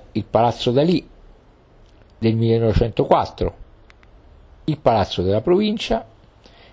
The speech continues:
e quello delle Poste e Telecomunicazioni. Edificio Liberty, con una bella sala interna colonnata con affreschi e vetrate piombate originali.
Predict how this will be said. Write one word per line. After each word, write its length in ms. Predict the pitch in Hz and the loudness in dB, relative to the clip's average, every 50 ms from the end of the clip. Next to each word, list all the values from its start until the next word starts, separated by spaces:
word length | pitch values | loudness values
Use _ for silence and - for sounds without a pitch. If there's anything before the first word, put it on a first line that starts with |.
| - - _ | -20 -8 _
e 180 | - 196 190 - | -2 -2 -2 0
quello 320 | - 131 117 110 120 123 | 2 2 2 4 2 2
delle 200 | 123 127 123 120 | 4 2 2 2
Poste 320 | - 101 92 - - - | 2 2 0 2 0 -4
e 60 | 98 - | -4 -2
Telecomunicazioni. 1080 | - 101 95 98 - - 98 95 92 85 82 85 - - - 82 82 82 82 85 92 - _ _ _ _ _ _ _ _ - _ - _ _ _ _ _ - _ | -2 -2 -2 -2 -2 -4 -6 -4 -4 -4 -4 -6 -8 -8 -10 -8 -8 -8 -8 -10 -12 -14 _ _ _ _ _ _ _ _ -20 _ -20 _ _ _ _ _ -12 _
Edificio 540 | - 117 113 117 113 - - 120 - - 104 | -4 -2 0 0 -2 -2 -2 -2 0 0 0
Liberty, 640 | 107 107 95 92 92 95 98 - - - 151 170 - - _ _ _ - _ _ - - - - _ | 0 -2 -4 -4 -4 -4 -4 -4 -4 -6 -6 -6 -8 -12 _ _ _ -20 _ _ -20 -20 -20 -16 _
con 160 | - 143 143 | -2 0 2
una 140 | 143 147 135 | 2 2 2
bella 320 | 127 139 139 131 131 127 | 2 2 2 4 2 2
sala 240 | 117 - 127 120 117 | 2 2 2 2 2
interna 640 | 113 107 101 - 113 110 107 101 107 104 101 107 - - - | 0 -2 -2 0 0 2 2 0 -2 -4 -4 -6 -8 -12 -6
colonnata 760 | - - 127 123 117 113 113 113 110 107 98 - 147 127 - - - | -2 0 2 2 2 0 0 0 0 0 0 0 -4 -4 -4 -8 -10
con 200 | - 123 113 110 | -8 -4 -4 -4
affreschi 600 | 101 - - - 101 92 87 - - - 127 123 - - _ - _ _ _ _ _ | -4 -6 -4 -4 -4 -4 -4 -6 -8 -10 -10 -10 -10 -14 _ -20 _ _ _ _ _
e 160 | - 160 151 | -2 -2 2
vetrate 500 | 139 139 131 117 117 117 113 107 113 104 | 2 0 2 4 2 2 2 2 0 0
piombate 640 | - 107 101 104 101 104 98 98 - - - - - | 0 0 0 0 -2 -2 -2 -2 -4 -4 -8 -6 -4
originali. 760 | 110 98 95 95 90 92 95 90 87 82 80 80 80 85 | -2 -2 -2 -2 -4 -4 -4 -4 -4 -4 -6 -8 -10 -10